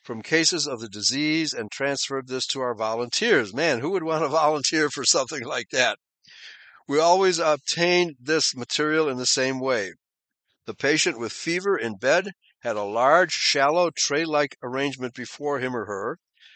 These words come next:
and we washed out one nostril with some sterile saline solution,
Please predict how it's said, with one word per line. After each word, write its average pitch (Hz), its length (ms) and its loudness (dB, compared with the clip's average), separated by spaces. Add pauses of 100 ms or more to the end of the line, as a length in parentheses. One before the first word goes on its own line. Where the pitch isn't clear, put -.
(300)
and 131 160 -2
we 131 120 -4
washed 135 440 0
out 143 220 0
one 151 320 -4
nostril 151 460 -4
with 117 120 -8
some 127 220 -2
sterile 143 380 -2
saline 139 400 -2
solution, 127 640 -4